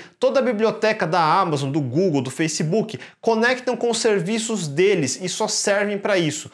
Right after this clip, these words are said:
Muitos desenvolvedores de software livre, como o Salvatore, que criou o Redis, têm reclamado disso faz meses. Eles chegaram a mudar a licença pra uma mais controversa,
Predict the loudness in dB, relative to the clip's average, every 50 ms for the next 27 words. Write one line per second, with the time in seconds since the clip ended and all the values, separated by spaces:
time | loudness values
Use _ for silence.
0 | -20 -20 -18 _ -4 -2 -2 -2 -2 -2 -4 -4 -4 -2 -2 -2 0 0 0 2
1 | 0 2 2 2 2 2 0 0 -2 -2 -2 0 0 -2 -2 0 0 0 2 2
2 | 2 0 0 0 0 -2 -2 0 -2 0 0 0 0 0 0 0 2 2 2 0
3 | 0 -2 -2 0 2 2 2 2 0 -4 -8 -12 -6 -4 -2 0 2 2 2 2
4 | 0 0 0 -2 -2 -2 -2 -2 -4 -6 -12 -18 -12 _ -2 0 0 0 0 0
5 | 0 0 2 2 2 2 2 0 0 0 -2 -4 -6 -4 -4 -2 0 0 0 -2
6 | 0 2 2 2 2 2 -2 -6 -8 -12 -18 -20 -6 -4 -2 0 0 0 0 -2
7 | 0 0 2 0 2 2 0 0 0 -2 -2 0 2 2 4 4 2 0 -2 -4
8 | -4 -2 -2 0 0 0 0 -2 -2 -2 0 0 0 2 2 0 0 0 0 0
9 | 0 0 0 0 -2 -4 -4 -4 -2 -2 -2 0 2 2 2 2 2 0 -4 -6